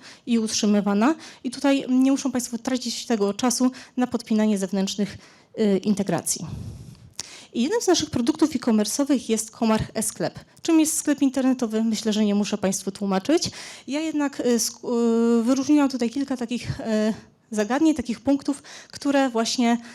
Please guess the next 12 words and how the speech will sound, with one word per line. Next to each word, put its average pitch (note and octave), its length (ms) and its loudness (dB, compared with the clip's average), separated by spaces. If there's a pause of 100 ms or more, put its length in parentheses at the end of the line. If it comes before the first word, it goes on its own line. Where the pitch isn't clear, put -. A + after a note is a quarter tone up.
(180)
e, A3 180 0
charakteryzują A3+ 720 -2
ten G#3+ 160 -2
nasz G#3 140 -2
sklep G#3+ 280 -6
internetowy. G3+ 680 -2 (1800)
I C4 60 -6
właśnie E4 240 0
między F4+ 240 4
innymi D#4 320 6
jest D4 180 2
to C#4+ 160 4